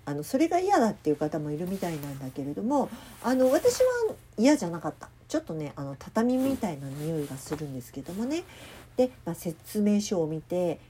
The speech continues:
えー、塗った後、まあ、三十分から一時間ぐらい置いて洗うんですけれども、あの、シャンプーしてもいいけど、しない方が染まりがいいよって書いてあったので、今回私はお湯で、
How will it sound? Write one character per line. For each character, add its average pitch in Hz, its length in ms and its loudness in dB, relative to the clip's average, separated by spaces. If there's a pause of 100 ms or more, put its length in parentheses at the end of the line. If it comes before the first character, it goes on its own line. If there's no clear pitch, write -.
(120)
え - 40 -6
ー、 151 200 0
塗 151 100 -4
っ 156 40 -2
た 180 200 -4
後、 147 400 -2
ま 160 80 -6
あ、 - 20 -4
三 175 220 -6
十 175 100 -4
分 165 220 -8
か 151 100 -8
ら 147 60 -4
一 156 180 -6
時 220 80 0
間 226 220 -2
ぐ 226 80 0
ら 185 120 -2
い - 120 -6 (240)
置 190 160 0
い 208 60 -2
て 214 340 0 (220)
洗 185 240 -2
う 190 100 -2
ん 160 80 -4
で 143 140 -4
す 143 100 -12
け 156 100 -4
れ 151 120 -4
ど 185 80 -6
も、 240 240 4 (280)
あ 165 40 -8
の、 165 260 0
シ - 140 -2
ャ 370 40 0
ン - 20 0 (220)
プ 233 180 8
ー 208 40 0
し 208 80 -8
て 466 140 2
も 381 120 2
い 427 140 8
い 440 40 4
け 381 120 0
ど、 392 240 2
し 381 140 -2
な 453 120 4
い 494 80 2 (280)
方 302 40 -2
が 349 300 4 (180)
染 214 220 2
ま 214 100 6
り 208 120 2
が 202 80 0
い 226 160 4
い 208 40 2
よ 262 120 8
っ 359 60 0
て - 200 -6
書 185 80 -2
い 180 80 -2
て 139 120 -4
あ - 20 -2
っ 135 60 -8
た - 140 -10
の 156 140 -8
で、 202 160 -2 (180)
今 214 140 0
回 156 160 0
私 151 320 -4
は 190 160 0
お 165 60 0
湯 180 160 -2
で、 208 240 2